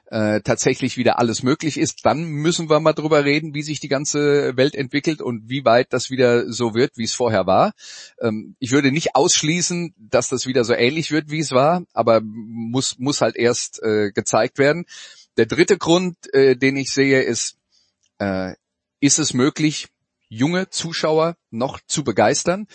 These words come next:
Und wir reden jetzt gerade, glaub ich, auch bei jetzt aufwachsenden jungen Zuschauern davon, dass diese Diskrepanz zwischen ich bin Fan von Dortmund und Bayern und der ganze Rest, also da wird, glaub ich, die Kluft noch größer, weil die ja in dieser Welt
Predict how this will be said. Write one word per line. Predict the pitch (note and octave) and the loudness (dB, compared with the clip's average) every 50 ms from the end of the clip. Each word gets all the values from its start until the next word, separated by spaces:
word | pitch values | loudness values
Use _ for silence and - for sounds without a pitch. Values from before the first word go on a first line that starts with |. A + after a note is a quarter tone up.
| - - _ | -20 -20 _
Und | - C#3 A#2+ | -12 -2 0
wir | B2 A#2 | 2 4
reden | A#2 C3+ D3+ E3+ D#3 | 4 4 2 2 0
jetzt | D3 C#3+ - - | -2 -2 -2 -4
gerade, | - - A2+ A#2+ C#3 D#3+ E3 | 0 2 4 4 4 4 0
glaub | D3+ - C3 C3+ C#3 | 0 0 0 0 0
ich, | C3+ - - | -2 -2 0
auch | B2+ C#3 - | 0 0 2
bei | - - A2 A2 A2+ A2+ | 2 2 2 4 4 4
jetzt | A2+ - - B2 B2 - - - - | 2 2 0 -2 -2 -2 -4 -4 0
aufwachsenden | C#3+ F3 F#3+ - - A#2 A#2 - - B2+ A#2 - A2 G#2 | 0 0 0 2 0 0 0 0 -4 -6 -6 -6 -6 -4
jungen | G2+ A#2+ B2 B2 A2+ G#2+ G#2 | -2 -2 -2 -2 -4 -6 -6
Zuschauern | - - C#3+ - - A2+ G#2+ A2 G#2+ G2 | -6 -6 -4 0 2 4 4 4 4 4
davon, | A2 G#2+ - - A#2+ A2 | 2 2 2 2 0 0
dass | A2+ G#2+ - | 0 -2 -2
diese | - A#2 G#2 A2 A2 G#2+ G2 - - - - - - | -4 -6 -2 2 2 2 2 0 -4 -12 -14 -10 -10
Diskrepanz | A2+ - - - - - - C#3+ F3+ F3 - - | -10 -4 -2 -2 -2 0 -2 -2 -2 -2 -6 -6
zwischen | - B2+ A#2 - C3 A#2+ A2 - - - _ _ _ _ | -4 -4 -4 -2 -4 -4 -6 -8 -14 -20 _ _ _ _
ich | - A2+ - - | -6 -6 -2 -2
bin | A#2+ G#2+ G2+ | -2 -2 0
Fan | - C3+ C3 C#3+ - | 2 0 0 2 0
von | B2+ A2+ G2+ | -2 0 2
Dortmund | A#2+ A#2 C3 - C3 A#2 A2 | 2 2 2 2 -2 -4 -4
und | G#2+ F#2 | -4 -2
Bayern | G2 A2+ C#3 D3+ B2+ B2+ C#3+ C3+ | 2 4 4 4 4 4 2 0
und | - B2 A#2+ G#2 - - | -4 -8 -8 -8 -2 -2
der | A2+ G#2 | 0 2
ganze | G2 A#2+ C#3+ C#3 - A#2+ G2+ | 2 0 0 0 0 0 2
Rest, | C3 D#3+ E3+ - - - - | 2 2 0 -2 -4 -4 -4
also | A#2 G#2 A2 G#2+ G#2+ - - - | -2 0 0 2 2 0 -2 -2
da | G#2 - G2 G2 | -2 -2 0 0
wird, | A#2+ D3 E3 - | 0 -2 -2 -2
glaub | C3 A#2 B2 | -2 -4 -2
ich, | A#2+ | -4
die | - A#2 - | -8 -10 -10
Kluft | - - D3+ C#3+ - - _ _ | -8 -8 -8 -8 -8 -10 _ _
noch | A2 A#2+ E3 - - - | -6 -6 -4 -6 -6 -10
größer, | - - G2+ G2+ G#2 A2 - - C#3 D#3 D3+ - _ - | -8 -6 -4 -2 -2 -2 0 0 0 0 0 -4 _ -4
weil | F#2+ G2 G#2+ G#2+ G#2 G#2 G2 - - - _ _ | -2 0 0 0 0 -2 -4 -6 -12 -20 _ _
die | - A#2 B2+ C3+ | -16 -14 -6 0
ja | C#3+ C3 B2+ C3 | 4 4 6 4
in | - - B2+ A#2+ | 4 2 -2 -4
dieser | A#2 C3 A#2 A#2+ A2 G#2 | -4 0 2 2 4 4
Welt | A#2+ C3+ D#3 | 2 2 2